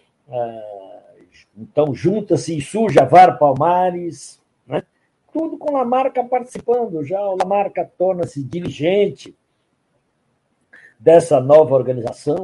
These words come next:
da var Palmares, tudo em sessenta e nove. Em sessenta e nove ainda tem uma reunião, que essa reunião, ela por si, ela mereceria um filme. A reunião de Teresópolis,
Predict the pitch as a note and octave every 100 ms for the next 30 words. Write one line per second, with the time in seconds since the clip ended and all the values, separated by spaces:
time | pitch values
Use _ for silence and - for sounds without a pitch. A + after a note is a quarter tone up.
0 | D#3+ A2+ G#2+ C3 B2 G#2+ B2 F3 E3+ D#3
1 | - _ _ _ _ _ _ _ _ _
2 | _ _ _ _ _ _ A#3+ G3 D#3 C3
3 | C#3 C3 C3+ D3 C#3+ D3+ G3 F#3+ C#3+ A#3
4 | - G#3+ - A3+ - A3 F#3 A3+ G3+ G3+
5 | F#3 A3 A#3 - A#3 B3 E3+ C3+ C#3+ B2+
6 | B2 F#3 F#3 F#2+ - _ _ _ _ _
7 | _ _ G#3 G#3 - C#3+ C#3+ B2+ A#2+ F3+
8 | D#3 A#2+ F#3 G#3 G3 - A#3 C#3 - -
9 | A3+ E3+ - _ _ _ _ - F3+ F3
10 | F#3 G3+ - G3 E3 F#3+ - - B2+ G2
11 | - _ _ _ _ _ _ _ _ _
12 | _ B2 D3 D#3 D3+ D#3 B2 - B2+ A2
13 | G2 D3 F3 F3+ E3+ - - _